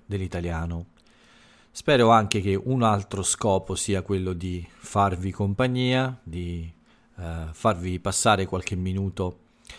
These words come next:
eh, in modo diverso, con l'ascolto di una lingua diversa, e spero che questo possa aiutarvi anche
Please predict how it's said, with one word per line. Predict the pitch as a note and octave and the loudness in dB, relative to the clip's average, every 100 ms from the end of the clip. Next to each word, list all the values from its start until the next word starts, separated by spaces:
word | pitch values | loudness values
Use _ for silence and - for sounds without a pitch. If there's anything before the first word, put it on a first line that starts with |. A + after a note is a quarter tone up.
| - _ | -20 _
eh, | - F2+ G2+ | -10 -8 -6
in | G2 | -2
modo | G2+ F#2+ F#2 F#2 F2+ | 0 0 0 -2 0
diverso, | A#2 A2 F#2+ - - D#3+ D#3+ | 2 2 0 -2 -6 -6 -6
con | - F2+ E2+ E2+ F2 | -8 -8 -6 -8 -6
l'ascolto | F2+ - - G#2+ F#2 G2+ | -4 -4 -2 0 0 -2
di | F2+ | -2
una | F#2 F#2 | -2 0
lingua | A#2 A2 F2+ F2 | 0 0 -2 -6
diversa, | F#2 F2+ F2 - - A#2 A#2 - - - - | -6 -6 -6 -8 -6 -6 -8 -18 -20 -20 -12
e | - G#2 G#2 | -2 0 0
spero | G2 - A#2+ | 0 2 4
che | G#2+ G#2+ | 2 0
questo | - G#2 G2 - A2 A2+ - _ _ _ _ _ _ - | 0 0 0 0 0 0 -8 _ _ _ _ _ _ -4
possa | F2+ - | -4 -2
aiutarvi | F#2+ F#2 F2 F#2 F2 F2+ | -2 -2 0 -2 -2 -4
anche | F2 E2 - E2 | -4 -6 -6 -6